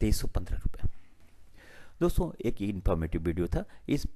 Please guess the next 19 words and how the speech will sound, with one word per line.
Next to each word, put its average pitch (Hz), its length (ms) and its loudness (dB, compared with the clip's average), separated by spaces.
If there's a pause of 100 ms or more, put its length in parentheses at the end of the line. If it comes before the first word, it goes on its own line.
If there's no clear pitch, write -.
(140)
केवल 135 260 2
इस - 280 -2
video 104 280 0
के 147 120 -2
base 120 240 6
पे 135 200 0 (200)
इस - 200 2
share 110 200 2
को - 180 -2
न 107 120 -2
तो - 160 -2
खरीदें, 87 400 0
न 208 140 -4
तो - 160 -4
बेचें। - 340 6 (300)
ये 123 200 8
मेरी 120 280 4
research 113 440 2
है, 202 100 0